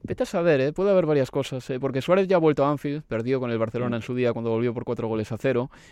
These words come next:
Speaker 1: Eh, Suárez es un tipo que se ha hecho querer un poco menos, habla peor inglés, creo yo también,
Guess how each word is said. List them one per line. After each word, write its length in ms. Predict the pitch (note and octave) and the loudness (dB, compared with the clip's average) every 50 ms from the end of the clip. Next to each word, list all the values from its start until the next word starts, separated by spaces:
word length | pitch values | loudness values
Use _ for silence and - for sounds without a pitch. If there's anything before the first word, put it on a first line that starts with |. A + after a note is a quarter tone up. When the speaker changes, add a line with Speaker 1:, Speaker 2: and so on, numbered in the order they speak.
| - - | -10 -4
Speaker 1:
Eh, 200 | B2 B2 B2 G#2+ | -2 -2 -2 -2
Suárez 300 | - - D#3 E3+ F#3 F3 | 0 2 2 2 2 2
es 120 | F3+ E3 | -2 -6
un 100 | - F3 | -6 -6
tipo 220 | D#3+ F3+ F3 F3+ D#3+ | -6 -4 -2 -2 -2
que 100 | D3 C3 | -2 -4
se 100 | - D3+ | -6 -6
ha 20 | |
hecho 140 | D3 - D3+ | -4 -4 -4
querer 260 | - C#3+ C3 B2+ B2+ | -2 0 0 0 0
un 80 | B2 A#2+ | -2 -4
poco 220 | - B2 - B2 | -4 -4 -2 -2
menos, 340 | B2 C#3+ D3 C#3 C3+ C3 - | -2 -2 -2 -2 -4 -2 0
habla 220 | C#3 C3+ D#3 D#3 | 2 4 4 4
peor 200 | - D3 C#3 C3+ | 4 4 2 2
inglés, 360 | C3 A#2+ B2 C#3+ D3 C3+ - - | 2 0 0 0 0 0 -2 -6
creo 160 | - A#2 A#2 | -6 -6 -4
yo 120 | A#2 A#2+ A#2+ | -4 -4 -4
también, 360 | - A#2 B2 C#3+ D3+ C#3+ | -6 -4 0 0 0 0